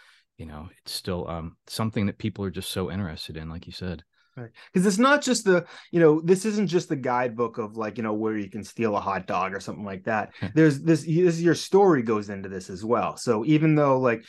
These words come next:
Speaker 2: we'll get into this, that I'm guessing some of the tricks of how to get around might be a little outdated now that it's been ten years. <clears throat> But there's a story that goes along with this that keeps everything moving along. It's a really nice blend. I think that's something probably why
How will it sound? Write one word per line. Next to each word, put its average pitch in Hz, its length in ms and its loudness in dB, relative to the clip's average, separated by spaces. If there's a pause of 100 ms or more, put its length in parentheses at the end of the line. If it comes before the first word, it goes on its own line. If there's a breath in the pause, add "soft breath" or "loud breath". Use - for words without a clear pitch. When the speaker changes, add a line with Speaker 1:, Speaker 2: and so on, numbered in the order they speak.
(120)
Speaker 2:
we'll 147 140 2
get 139 120 2
into 135 200 2
this, 120 220 0
that 123 100 -6
I'm 123 80 -2
guessing 120 340 -4
some 123 240 -4
of 120 80 0
the 117 100 -4
tricks 117 360 -6
of 110 240 -8
how 120 180 0
to 113 80 -2
get 113 160 2
around 110 360 0
might 107 240 -2
be 110 80 -4
a 104 60 -2
little 110 260 0
outdated 101 440 -6
now 95 180 -4
that 95 120 -2
it's 95 140 -10
been 98 240 -6
ten 95 220 -6
years. 104 420 0 (580 loud breath)
<clears throat> - 240 4
But 175 140 4
there's 208 160 6
a - 20 -2
story 202 400 6
that 151 140 6
goes 139 240 6
along 135 360 0
with 110 160 -2
this 104 180 -6
that 110 180 -6
keeps - 400 -4
everything 120 480 0
moving 107 280 -2
along. 107 280 -2
It's 101 100 -12
a 123 60 -4
really 156 240 2
nice 120 220 0
blend. 90 420 -8
I 92 60 -8
think 101 200 -6
that's 104 240 0
something 101 500 -6
probably 101 260 0
why 98 200 -4